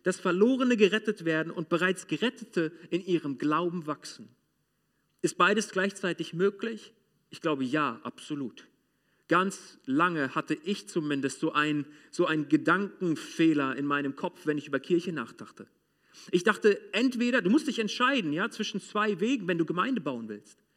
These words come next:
Entweder du entscheidest dich so für den Weg, attraktiv sein, cool sein, Lichter, Nebel, was weiß ich, aber dann ist so die Lehre so ganz seicht und irgendwie, ja, da kommt nichts an Inhalt drüber oder so. Oder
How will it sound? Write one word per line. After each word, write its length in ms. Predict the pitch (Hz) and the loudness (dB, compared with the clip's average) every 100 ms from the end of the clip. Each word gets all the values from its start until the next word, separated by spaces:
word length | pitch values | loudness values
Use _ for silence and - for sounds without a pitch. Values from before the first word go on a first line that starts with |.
| _ - - | _ -20 -4
Entweder 420 | 220 247 - 254 | -2 0 2 2
du 100 | 233 | 2
entscheidest 520 | 196 175 208 214 226 - | 0 0 0 0 0 -4
dich 140 | 220 | -4
so 100 | 233 | -4
für 220 | - 220 | -2 0
den 200 | 196 175 | 0 2
Weg, 280 | 185 233 - - - | 0 0 -4 -16 -10
attraktiv 680 | 151 - 143 - 226 226 | -8 -6 -8 -4 -2 -2
sein, 320 | - 196 175 170 - | -2 -2 -2 -4 -4
cool 220 | 240 220 | -4 -2
sein, 260 | 170 196 175 | 0 0 2
Lichter, 460 | 185 233 - 180 | 0 0 0 0
Nebel, 500 | 180 196 220 214 202 | 0 0 0 2 2
was 180 | 185 196 | 0 -4
weiß 220 | 185 170 - | -4 -4 -4
ich, 180 | 254 - - 202 | -8 -8 -10 -4
aber 200 | 160 151 | 0 2
dann 260 | 202 240 | 4 4
ist 160 | 202 180 | 2 0
so 80 | 190 | 0
die 140 | 165 | 2
Lehre 400 | 156 190 226 175 | 6 6 4 0
so 160 | 151 127 | -2 -2
ganz 280 | 170 180 | -4 -4
seicht 520 | 127 147 165 180 170 147 | -6 -2 0 0 0 -4
und 120 | - | -2
irgendwie, 440 | 175 185 180 175 - - | -2 -2 -2 -4 -4 -12
ja, 220 | - 156 | -8 -6
da 100 | 156 | -6
kommt 240 | 143 175 170 | -6 -6 -4
nichts 240 | 190 - | -4 -4
an 140 | 160 - | -6 -2
Inhalt 480 | 196 220 131 113 - | -2 0 -4 -8 -10
drüber 280 | 117 107 | -12 -10
oder 220 | 101 107 104 | -8 -10 -10
so. 220 | 98 98 _ - - | -14 -16 _ -20 -4
Oder 360 | - 214 247 330 | 2 4 4 2